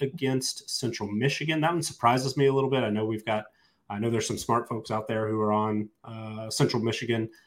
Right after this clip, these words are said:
uh, but our, our projections are firmly, firmly on Buffalo. So, uh, that'll be an interesting one. Uh, we've got Texas State favored over Louisiana. Uh, Akron, which Akron did lose,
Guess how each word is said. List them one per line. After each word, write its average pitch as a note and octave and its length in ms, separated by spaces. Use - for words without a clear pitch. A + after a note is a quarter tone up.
uh, G#2 320
but G#2 200
our, A2 400
our A#2 120
projections A#2 560
are F#2+ 220
firmly, - 880
firmly G#2 420
on G#2 160
Buffalo. G2+ 400
So, G#2 220
uh, G2+ 160
that'll A#2 200
be A#2 120
an A#2 80
interesting A2 340
one. A2 220
Uh, A2+ 140
we've B2+ 140
got A#2+ 200
Texas - 380
State - 500
favored C#3+ 360
over C3 300
Louisiana. A#2+ 760
Uh, G#2+ 320
Akron, F3 640
which B2 220
Akron A#2 420
did A#2 240
lose, B2 800